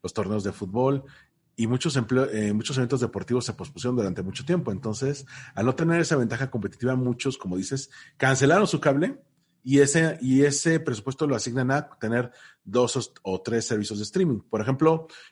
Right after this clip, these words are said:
yo no tengo ni tele abierta ni tele por cable, pero tengo una pantalla. <laughs> En, en, y tengo, eh, Netflix, Amazon Prime, Disney Plus,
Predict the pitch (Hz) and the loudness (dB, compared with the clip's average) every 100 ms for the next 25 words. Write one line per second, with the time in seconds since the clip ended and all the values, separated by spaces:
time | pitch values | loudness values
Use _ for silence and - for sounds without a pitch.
0 | _ 127 147 156 156 147 143 143 147 - | _ 4 6 4 2 2 6 6 6 2
1 | 104 104 139 156 139 127 143 143 147 107 | -2 2 4 6 6 4 2 2 -2 -2
2 | 113 110 92 - 95 82 - _ _ _ | -4 -6 -8 -6 -6 -6 -12 _ _ _
3 | - 107 113 107 107 - 104 127 101 - | 0 0 2 0 0 -2 0 0 -2 -4
4 | 117 - - - _ - 104 104 104 _ | -6 -6 -18 -20 _ -10 -4 -4 -6 _
5 | _ - 143 135 139 131 135 139 139 - | _ -4 -2 0 2 4 4 4 0 -12
6 | _ 87 90 90 87 87 87 - _ _ | _ -12 -8 -6 -6 -6 -8 -12 _ _
7 | _ _ _ _ _ _ _ - - _ | _ _ _ _ _ _ _ -20 -20 _
8 | _ 127 147 190 247 - - _ _ _ | _ 0 2 2 -2 -4 -12 _ _ _
9 | _ _ _ - 120 110 95 156 214 240 | _ _ _ -2 -2 -2 0 2 2 -2
10 | - _ _ _ _ _ _ _ - 135 | -12 _ _ _ _ _ _ _ 0 2
11 | 135 120 156 226 214 - _ | 4 2 2 0 -2 -8 _